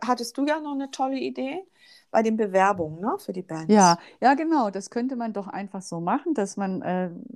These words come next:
Speaker 2: als Veranstalter sagt, „Leute, äh, schickt mir eine Bewerbung ohne Bandfoto erstmal. Das will ich erst später haben“, weil man braucht's natürlich für die Bewerbung nachher.
Speaker 1: Klar.
Speaker 2: Also für die Bewerbung, äh, eines Konzerts.
Speaker 1: Mhm.
Speaker 2: Ähm,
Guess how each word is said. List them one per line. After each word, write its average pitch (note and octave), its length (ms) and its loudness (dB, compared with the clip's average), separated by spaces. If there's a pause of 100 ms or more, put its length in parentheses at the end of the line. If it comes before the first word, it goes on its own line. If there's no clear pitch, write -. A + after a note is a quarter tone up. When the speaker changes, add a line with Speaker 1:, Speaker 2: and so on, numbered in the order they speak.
(100)
Speaker 2:
als D#3 280 -2
Veranstalter B3 680 6
sagt, G#3 380 -2
„Leute, A#3 480 0
äh, F#3 180 0
schickt - 360 -8 (120)
mir F#3 320 -2
eine D#3+ 240 -4
Bewerbung D3 580 -2 (220)
ohne G3+ 360 4
Bandfoto D4 720 2
erstmal. C4 480 0 (100)
Das B3 160 -8
will A3 100 -2
ich G3+ 120 -6
erst D#3+ 180 -6
später E3+ 520 0
haben“, C#4 280 2
weil F#3 120 4
man D3 140 -2
braucht's D#3 320 -2
natürlich A3+ 340 -2
für A3+ 100 -4
die G#3 80 -6
Bewerbung E3 500 0
nachher. C4 260 2 (380)
Speaker 1:
Klar. G3 220 -2
Speaker 2:
Also F#3 180 2
für F3+ 160 2
die F3 100 0
Bewerbung, D#3 600 2
äh, D3+ 180 -4 (140)
eines B2 300 -2
Konzerts. - 480 2 (340)
Speaker 1:
Mhm. B3+ 320 6
Speaker 2:
Ähm, A3 320 6